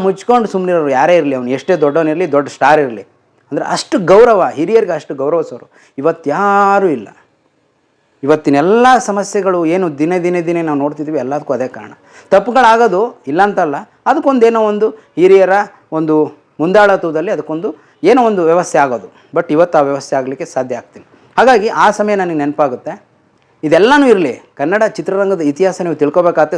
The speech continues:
ಸಾವಿರದ ಒಂಬೈನೂರ ಮೂವತ್ತ್ನಾಲ್ಕರಲ್ಲಿ ಮೊಟ್ಟ ಮೊದಲ ಟಾಕಿ ಚಿತ್ರ ಬಿಡುಗಡೆ ಆಗುತ್ತೆ ಕರ್ನಾಟಕದಲ್ಲಿ. ಆಗ ಕರ್ನಾಟಕ ರಾಜ್ಯ ಅಂತ ಇರಲ್ಲ, ಮೈಸೂರು ರಾಜ್ಯ ಅಂತ ಇರುತ್ತೆ. ಅಂಥ ಸಮಯದಲ್ಲಿ ಸತೀಶ್ ಸುಲೋಚನಾ ಅಂತಕ್ಕಂಥದ್ದು ಒಂದು ಸಿನಿಮಾ ಅದ್ಭುತವಾಗಿ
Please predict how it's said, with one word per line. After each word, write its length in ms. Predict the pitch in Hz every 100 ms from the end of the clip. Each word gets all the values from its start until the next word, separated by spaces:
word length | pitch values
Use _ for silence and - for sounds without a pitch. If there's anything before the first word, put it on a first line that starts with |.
| 156
ಸಾವಿರದ 240 | 147 151
ಒಂಬೈನೂರ 500 | 151 135 151 190 185
ಮೂವತ್ತ್ನಾಲ್ಕರಲ್ಲಿ 920 | 156 165 202 170 175 185 180 165 214 233 - _ _ 135
ಮೊಟ್ಟ 300 | 156 170 233
ಮೊದಲ 340 | 220 185 143 113 - _ _ _ _ _
ಟಾಕಿ 420 | 185 226 - 240 151 - _
ಚಿತ್ರ 280 | 156 147 165 143 113 _ _ _ -
ಬಿಡುಗಡೆ 260 | 151 180 190
ಆಗುತ್ತೆ 300 | 151 143 123
ಕರ್ನಾಟಕದಲ್ಲಿ. 600 | 131 143 147 123 127 196 247 _ _ _ _ _ _ _ _ _ _ _ _ _ _ -
ಆಗ 200 | 196 233 196 226 -
ಕರ್ನಾಟಕ 320 | 165 196 185 180
ರಾಜ್ಯ 180 | 165 165
ಅಂತ 100 | 151
ಇರಲ್ಲ, 140 | 143 131 131
ಮೈಸೂರು 260 | 131 156
ರಾಜ್ಯ 180 | 147 131 131
ಅಂತ 120 | 127
ಇರುತ್ತೆ. 240 | 113 101 - - 135
ಅಂಥ 120 | 170 151
ಸಮಯದಲ್ಲಿ 460 | 151 143 135 143 220 247 - - -
ಸತೀಶ್ 280 | 165 190 180
ಸುಲೋಚನಾ 420 | 165 175 170 160
ಅಂತಕ್ಕಂಥದ್ದು 480 | 151 139 131 127 131 127
ಒಂದು 120 | 117 -
ಸಿನಿಮಾ 280 | 160 196 156 165 196 _ _ -
ಅದ್ಭುತವಾಗಿ 580 | 139 170 170 156 147